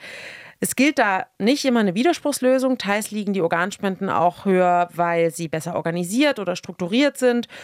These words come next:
Zum Beispiel durch Schulungen von Angehörigen und Bildungsprogrammen.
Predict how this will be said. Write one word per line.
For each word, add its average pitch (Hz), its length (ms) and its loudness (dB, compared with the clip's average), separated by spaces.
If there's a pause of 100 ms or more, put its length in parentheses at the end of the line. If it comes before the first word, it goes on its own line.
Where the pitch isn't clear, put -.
(300)
Zum 226 140 4
Beispiel 247 280 2
durch 247 140 2
Schulungen 247 440 2
von 214 160 -4
Angehörigen 190 680 0
und 165 320 -8
Bildungsprogrammen. 135 1000 -6